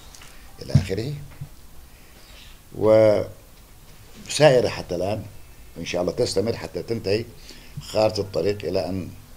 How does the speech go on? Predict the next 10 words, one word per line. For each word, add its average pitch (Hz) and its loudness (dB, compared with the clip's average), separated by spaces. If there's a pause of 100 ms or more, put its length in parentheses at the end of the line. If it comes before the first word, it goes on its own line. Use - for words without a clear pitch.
(520)
يتم - -8
الانتخابات 76 -4
الرئاسية 71 -2
ثم 78 -8
الانتخابات 71 -6 (720)
البرلمانية، 85 -2 (260)
ونرجو 104 0 (360)
الله 90 -2
سبحانه 82 -8
وتعالى 98 -2